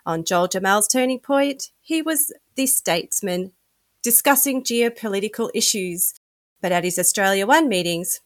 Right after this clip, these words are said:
well, he's all for the Nuremberg two point oh and the hangings of politicians, the media, and anyone who contributed to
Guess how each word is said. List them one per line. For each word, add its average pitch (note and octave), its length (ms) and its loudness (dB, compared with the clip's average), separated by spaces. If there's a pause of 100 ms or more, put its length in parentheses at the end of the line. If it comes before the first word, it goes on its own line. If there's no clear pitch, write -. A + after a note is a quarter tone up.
(260)
well, C4+ 400 4
he's F4 240 2
all B3+ 140 6
for A3+ 160 0
the G3+ 100 0
Nuremberg F3+ 560 0
two F3+ 240 0
point F3+ 300 -2
oh A3+ 200 4
and C4 120 4
the C4+ 60 4
hangings C#4 440 0
of C#4 140 -2
politicians, F3+ 920 -2
the G3+ 140 -4
media, D#3+ 480 0
and - 220 -6
anyone C4+ 400 0
who G3+ 120 -6
contributed G3+ 760 -4 (340)
to G#3 380 -2